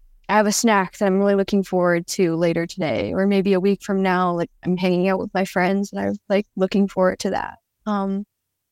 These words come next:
like, finding value in, like, small things as well as large things. Yeah, I think, like, anyone who's, like, struggling with survivor's guilt or grief right now, like, um,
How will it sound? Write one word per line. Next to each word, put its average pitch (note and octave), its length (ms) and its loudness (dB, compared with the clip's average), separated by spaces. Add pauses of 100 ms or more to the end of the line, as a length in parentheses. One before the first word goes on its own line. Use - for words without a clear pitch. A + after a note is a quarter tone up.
(320)
like, B3 200 4
finding A#3+ 420 4
value G3 380 4
in, F3+ 140 -2
like, F#3 180 -4
small F#3+ 320 0
things G3+ 320 0
as E3 180 -2
well D3+ 240 -6
as E3 140 -10
large G3+ 340 0
things. G#3+ 420 -6 (540)
Yeah, G#3+ 260 2
I A#3+ 120 4
think, F4+ 200 4
like, C#4+ 240 4
anyone A3+ 460 4
who's, G#3 300 0
like, - 200 -2
struggling F#3 640 0
with E3+ 340 0
survivor's E3+ 800 -2
guilt F3 440 -2
or F#3 60 -6
grief F3+ 340 -2
right F#3 240 2
now, F3+ 340 2
like, F3 460 0 (720)
um, G3 540 2